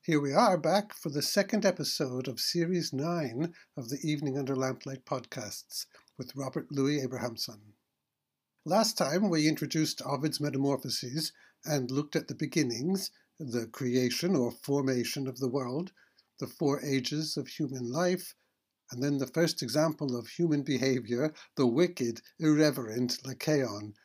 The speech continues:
who was then transformed into a wolf, becoming, in fact, what he had been all along in his behavior, a vicious,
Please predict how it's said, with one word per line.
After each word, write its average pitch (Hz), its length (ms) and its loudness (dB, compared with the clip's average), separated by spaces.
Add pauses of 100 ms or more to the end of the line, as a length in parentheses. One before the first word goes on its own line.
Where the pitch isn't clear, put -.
who 135 140 2
was 120 420 2
then 123 480 -4
transformed 123 800 -4
into 135 240 -2
a 160 100 4
wolf, 156 540 0 (500)
becoming, 147 460 4
in 123 160 2
fact, 185 360 4
what 170 260 2
he 160 240 -4
had 147 280 -4
been 147 220 0
all 147 280 -2
along 160 480 0
in 120 100 -2
his 117 180 -6
behavior, 117 640 -6 (580)
a 117 140 -6 (120)
vicious, 139 560 -2